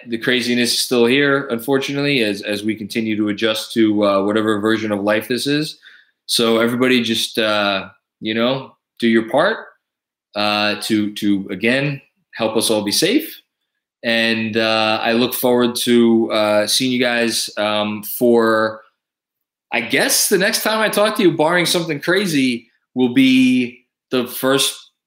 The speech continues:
preseason game, right? After the first preseason game, I guess that's the next time I'm gonna see you. That's, that's kinda sad. Um, but, um, yeah, it's been fun. Jeremy E, one last question. Does Grimes take Burks' minutes?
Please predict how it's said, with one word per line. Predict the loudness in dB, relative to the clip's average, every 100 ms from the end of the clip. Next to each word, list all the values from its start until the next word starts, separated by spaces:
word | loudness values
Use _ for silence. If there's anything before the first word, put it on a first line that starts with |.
| _
preseason | -2 0 2 2 0 0 -2
game, | -4 -4 -8 -14 _ -4
right? | -2 -2 -4 -4
After | -6 -2
the | -4
first | 2 0 2
preseason | -2 -2 -4 -2
game, | -2 0
I |
guess | 0 0
that's | -2 -4
the | -4
next | -4
time | -2 -4
I'm |
gonna | -4
see | 0 2
you. | 2 0
That's, | -6 -8 -8
that's | -8 -8
kinda | -2 -2 0
sad. | 0 -2 -4 -12 _ _ _ -6
Um, | -2 0 0 0 0 -2
but, | 0 2 2 0 -4 -4
um, | -2 -2 -4 -6 -12 -14 _ _ _ _
yeah, | -2 -2 -4
it's | -2
been | -2 0
fun. | -2 -2 -8 -2
Jeremy | 2 4 4 4
E, | 4 4 4
one | 2 2
last | 0 -2
question. | -4 -4 -4 -10 _ _
Does | 0 0
Grimes | -2 0 2 0 0
take | -2 0 0 -4 -2
Burks' | 0 2 0 -2 0
minutes? | 0 0 -4 -8 -12